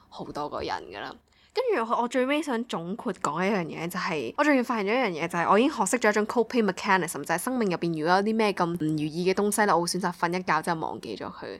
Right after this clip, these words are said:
所以呢，對於好多嘢都睇得越嚟越淡，係咪老咯？好多嘢都睇得越嚟越淡嘅時候呢，令我諗起好多年前人講嘅說話，即係你人越大嘅時候呢，就唔會咁容易再鍾意一個人㗎啦。即係鍾意有好多 risk，有好多試驗，然之後有好多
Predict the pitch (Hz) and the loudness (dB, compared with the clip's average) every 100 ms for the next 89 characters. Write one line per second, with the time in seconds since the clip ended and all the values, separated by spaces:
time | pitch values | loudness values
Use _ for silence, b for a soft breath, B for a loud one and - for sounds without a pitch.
0 | B B B - 392 381 381 269 247 277 | B B B -4 0 2 2 2 2 2
1 | 269 254 240 240 - 185 214 165 101 - | 0 0 0 -2 -4 -6 -4 -6 -6 -12
2 | - - 50 - - B B - 320 294 | -12 -10 -10 -10 -16 B B 2 6 10
3 | 208 196 214 220 185 196 262 359 381 - | 10 10 8 8 6 4 2 4 4 2
4 | 226 262 262 156 110 - - 143 175 175 | 0 0 0 -4 -6 -10 -10 -8 -8 -8
5 | 180 143 185 214 B 247 254 254 285 269 | -10 -6 -6 -8 B -4 2 2 2 0
6 | 320 185 - 165 135 147 180 202 196 165 | -2 -2 -4 -10 -6 -2 -2 -2 -4 -6
7 | 160 262 202 B B 190 202 180 147 165 | -6 -8 -10 B B 0 2 2 -2 -2
8 | 160 160 180 - 170 175 160 - - 160 | -2 0 -4 -4 -4 -4 -6 -10 -8 -8
9 | 110 - 110 - 175 143 - 110 113 - | -8 -8 -8 -4 -4 -6 -8 -10 -12 -14
10 | 71 120 208 311 - 277 240 196 208 220 | -16 -18 -6 -4 -2 0 0 0 -2 -2
11 | 226 233 226 - - b b - 190 202 | 0 2 2 0 -8 b b -8 -4 -2
12 | 247 - - 185 175 170 170 160 165 165 | -2 -2 -6 -6 -8 -8 -10 -12 -10 -8
13 | 226 185 190 226 240 | -6 -4 -2 0 0